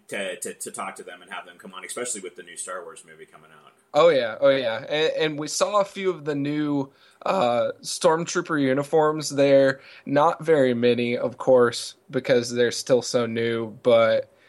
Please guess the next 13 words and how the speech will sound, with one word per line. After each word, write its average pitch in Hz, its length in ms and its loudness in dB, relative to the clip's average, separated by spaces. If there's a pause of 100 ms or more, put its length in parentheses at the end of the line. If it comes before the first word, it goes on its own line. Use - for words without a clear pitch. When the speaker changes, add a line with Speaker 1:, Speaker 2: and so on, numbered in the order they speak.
(140)
Speaker 2:
we 139 120 2
did 135 220 2
see 131 200 2
a 120 60 4
few 120 220 -2
guys 113 460 2
that 117 160 4
were 117 80 -6
dressed 113 500 0
in 113 120 -4
the 110 60 -8
new 110 200 -8
stuff. - 580 -6